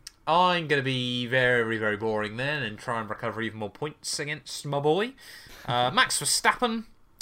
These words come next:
Speaker 1: Max Verstappen.
Speaker 2: Oh, dear.
Speaker 1: Sergio Perez.
Speaker 2: Oh, dear.
Speaker 1: Uh, and, oh, I mean, uh,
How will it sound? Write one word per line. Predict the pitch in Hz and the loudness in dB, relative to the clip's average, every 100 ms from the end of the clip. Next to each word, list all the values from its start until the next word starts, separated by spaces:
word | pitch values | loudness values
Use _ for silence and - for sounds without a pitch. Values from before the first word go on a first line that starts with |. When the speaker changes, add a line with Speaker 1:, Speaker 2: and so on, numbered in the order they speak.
| 196 180 | -14 -12
Speaker 1:
Max | 170 220 214 - | -4 0 0 0
Verstappen. | - - - 202 - 202 196 _ _ 117 | -2 0 4 2 2 -4 -6 _ _ -12
Speaker 2:
Oh, | 95 - | -12 -12
dear. | - 85 85 - | -10 -8 -8 -8
Speaker 1:
Sergio | - - - 185 139 113 - - | -4 -2 0 0 2 0 0 -12
Perez. | - 147 143 127 | 0 2 4 4
Speaker 2:
Oh, | 113 92 - - | 4 2 -2 -6
dear. | 95 92 95 - _ _ _ _ - | -6 -6 -8 -14 _ _ _ _ -12
Speaker 1:
Uh, | 104 104 104 - | -8 -6 -8 -10
and, | 110 117 | -10 -2
oh, | 131 | -2
I | 135 156 180 | 0 2 2
mean, | 190 | 4
uh, | 190 | 4